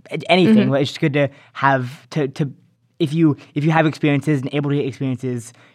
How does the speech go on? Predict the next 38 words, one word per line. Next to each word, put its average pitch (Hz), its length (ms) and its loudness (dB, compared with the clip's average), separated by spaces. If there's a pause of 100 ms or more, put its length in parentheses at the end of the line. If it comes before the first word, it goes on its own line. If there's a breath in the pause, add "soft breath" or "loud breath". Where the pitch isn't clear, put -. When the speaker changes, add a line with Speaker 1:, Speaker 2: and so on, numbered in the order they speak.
Speaker 1:
during 156 180 2
high 135 160 2
school 135 260 -2
and, 127 140 0
you 131 80 0
know, 117 140 0 (200)
before 139 380 0
that, 117 320 0 (260 loud breath)
it's 135 120 -6
great 160 180 4
to, 151 100 -2
like, 131 140 -4
record 123 360 -4
those 117 300 -6
and, 123 80 -6
like, 107 200 -6
you 131 40 -6
know, 127 80 -4
take - 220 -12
pictures 123 440 -6
and, 120 120 -6
like, 110 280 -10 (300 loud breath)
just 135 140 -4
make 165 140 4
a 160 40 4
re-, 165 100 6
it's - 200 0
good 214 140 2
to 196 60 2
get 196 80 4
a 190 40 6
resume 160 320 2
so 147 160 -4
you, 139 280 -2 (180)
you 147 280 2
are 139 140 4
prepared 147 520 0
for 131 380 0